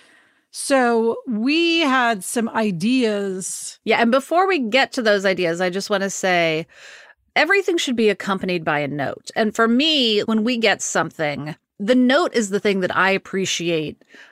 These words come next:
Speaker 2: the most. So really the
Speaker 1: Yes.
Speaker 2: note is the thing to really put your focus and energy into, saying what you have learned, for example. Like, I always save these notes because they're really meaningful.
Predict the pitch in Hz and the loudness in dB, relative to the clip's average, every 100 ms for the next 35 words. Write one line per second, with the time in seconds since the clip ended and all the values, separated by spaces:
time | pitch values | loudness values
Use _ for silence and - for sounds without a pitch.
0 | - 165 175 151 - - - - 202 196 | -16 -6 -2 -2 -6 -10 -10 0 0 2
1 | 294 339 277 214 196 196 214 202 185 - | 2 2 2 2 2 4 4 4 0 -4
2 | - 185 - 165 165 - 180 170 165 151 | -2 -2 0 -4 -4 -6 -2 0 -2 -2
3 | 175 - 170 165 - 165 165 147 143 151 | -4 -4 -4 -6 -4 -6 -6 -6 -6 -6
4 | - - 165 147 - - - - 196 180 | -8 -8 -8 -8 -8 -8 -8 -4 0 0
5 | 175 165 156 156 156 - - - _ 196 | 0 -2 -4 -8 -10 -12 -20 -20 _ -8
6 | 190 185 208 208 - - 202 196 185 180 | -6 2 4 4 0 -4 -6 -2 0 0
7 | 170 165 170 175 _ _ 208 180 190 202 | -2 -2 -4 -6 _ _ -4 -4 0 2
8 | 226 233 233 247 226 202 214 208 214 196 | 4 4 4 2 2 2 2 4 2 2
9 | - 262 349 320 240 - 208 202 175 160 | 2 2 4 4 2 2 0 2 0 -4
10 | 156 135 - 277 262 311 285 320 302 311 | -4 -8 -2 -2 0 -2 2 0 2 2
11 | 311 285 440 440 - 160 131 | 2 2 0 -4 -2 -2 -2